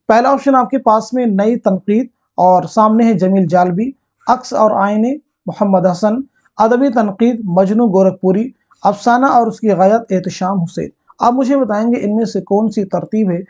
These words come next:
कौन सा जोड़ा है जो कि दुरुस्त है। आई होप सब लोगों ने क्वेश्चन का आंसर कर लिया होगा।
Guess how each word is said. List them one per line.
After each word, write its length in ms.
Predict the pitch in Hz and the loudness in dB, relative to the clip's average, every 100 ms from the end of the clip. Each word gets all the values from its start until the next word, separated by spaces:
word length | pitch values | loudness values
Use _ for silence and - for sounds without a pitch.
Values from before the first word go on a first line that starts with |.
| _ | _
कौन 220 | - 254 240 | -2 0 0
सा 220 | 233 185 | 2 2
जोड़ा 360 | 151 185 208 | 2 2 2
है 100 | 202 | 2
जो 140 | 175 175 | -2 -4
कि 140 | 208 | -4
दुरुस्त 380 | 156 160 175 - | -4 -4 -8 -10
है। 100 | - _ _ _ _ - | -16 _ _ _ _ -2
आई 160 | 208 277 | 2 2
होप 100 | 269 | 0
सब 140 | 254 | 0
लोगों 240 | 240 226 | 2 2
ने 80 | 240 | 0
क्वेश्चन 360 | 214 196 214 220 | 0 0 0 0
का 100 | 196 | 2
आंसर 260 | 185 185 | 0 -2
कर 160 | - 190 | 0 0
लिया 200 | 208 214 | 2 2
होगा। 240 | 196 226 | 2 -2